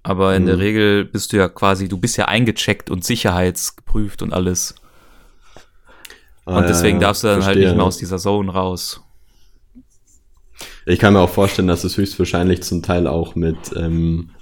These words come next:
Speaker 2: Visa und so Probleme gibt, oder? Denke ich mir.
Speaker 1: Ja.
Speaker 2: Also wenn du jetzt halt zum Beispiel außerhalb Europa
Speaker 1: Du müsstest halt quasi
Speaker 2: irgendwo
Speaker 1: wirklich offiziell
Speaker 2: zwischenlanden
Speaker 1: einreisen
Speaker 2: würdest.
Speaker 1: und du bist ja dann in dieser Transit Zone quasi. Die zählt
Speaker 2: Genau,
Speaker 1: halt,
Speaker 2: ja.
Speaker 1: ist halt nicht dann, die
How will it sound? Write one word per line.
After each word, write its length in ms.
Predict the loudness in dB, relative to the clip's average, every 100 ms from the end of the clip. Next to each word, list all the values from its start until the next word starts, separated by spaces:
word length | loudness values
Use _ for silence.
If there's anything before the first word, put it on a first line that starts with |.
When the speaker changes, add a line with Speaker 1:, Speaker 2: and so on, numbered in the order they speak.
| -12
Speaker 2:
Visa 400 | -4 -2 0 0
und 160 | 0 -2
so 140 | -4
Probleme 640 | -4 -6 -2 -2 -2 -4 -10 -20 _ -6
gibt, 260 | -6 -4 -2
oder? 300 | -2 -2 -4
Denke 220 | -4 -4 -2
ich 80 |
mir. 80 | 0
Speaker 1:
Ja. 60 | 2
Speaker 2:
Also 160 | 2 2
wenn 100 | 2
du 60 |
jetzt 220 | 0 -2 -2
halt 240 | -4 -2
zum 100 | -2
Beispiel 140 | -2 -4
außerhalb 420 | -2 -2 -2 -2
Europa 380 | -2 0 0 0
Speaker 1:
Du 60 |
müsstest 280 | 0 -2 -2
halt 160 | -2 0
quasi 240 | 0 0
Speaker 2:
irgendwo 140 | 0 0
Speaker 1:
wirklich 100 | 0
offiziell 320 | 0 -2 0
Speaker 2:
zwischenlanden 180 | 0 0 0
Speaker 1:
einreisen 240 | 0 0
Speaker 2:
würdest. 80 | -2
Speaker 1:
und 40 | -4
du 80 |
bist 160 | -6 -4
ja 80 | -2
dann 160 | -2
in 100 | -2
dieser 200 | -4 -6 -4
Transit 420 | -2 -2 -2 -4
Zone 360 | -2 -2 -4 -8 _ -10
quasi. 440 | -6 -4 -6 -10 -14 _
Die 80 | -8
zählt 280 | 0 2 4
Speaker 2:
Genau, 20 |
Speaker 1:
halt, 300 | 4 2 -2
Speaker 2:
ja. 60 | -8 -18 -12
Speaker 1:
ist 120 | -6
halt 320 | -6 -6 -12 -16 _ _ -10
nicht 340 | -8 -6 -6 -4
dann, 280 | -4 -4 -8 -18 -16 -16 -18 -18
die 60 | -6